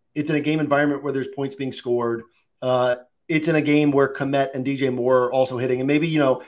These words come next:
maybe they don't both hit for tournament winners, but, like, you're getting at least a solid score from one of them and a really good score from the other. And then if the game's staying close, it's almost certainly Trey McBride who's doing stuff through the air against Chicago. So, um,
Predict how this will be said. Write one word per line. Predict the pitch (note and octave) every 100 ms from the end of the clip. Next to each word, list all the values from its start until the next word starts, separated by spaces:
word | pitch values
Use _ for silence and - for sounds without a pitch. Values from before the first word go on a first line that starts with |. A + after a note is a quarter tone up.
| -
maybe | D#3 D#3
they |
don't | D3 D3 -
both | D3 C#3
hit | D3 D3
for | B2+
tournament | C#3+ C#3+ A#2+
winners, | D#3 F3 C#3 A#2+
but, | C3+ -
like, | C#3+ B2 - _
you're | - C3+
getting | D3+ C3+
at | B2
least | B2 D3+
a | -
solid | C#3 C3+ C3
score | - C3+
from | C3
one | B2+
of |
them | B2+
and | B2
a |
really | A#2 B2 B2
good | A#2+
score | - B2+
from | B2
the | B2
other. | B2 A2+ - - _ -
And | D3+ D3+
then | D3+ D3 D3
if | D3
the |
game's | D3 E3+
staying | E3 D3+
close, | C#3+ D3+ C#3
it's | C3 -
almost | D3+ D#3+ D3
certainly | D#3 D#3 B2+
Trey | C#3+
McBride | C3+ A#2+ C3+ C3 B2+ A#2+ A#2 _ _ _
who's | C#3
doing | C3 C3 B2+
stuff | - A#2+ - _ _ -
through | F3 D#3+
the | C#3
air | C#3 C3 A#2+
against | A#2+ B2 A#2+ -
Chicago. | - C3+ B2+ A#2+
So, | A#2 B2+ A2+ - _ _
um, | B2 A#2+ A#2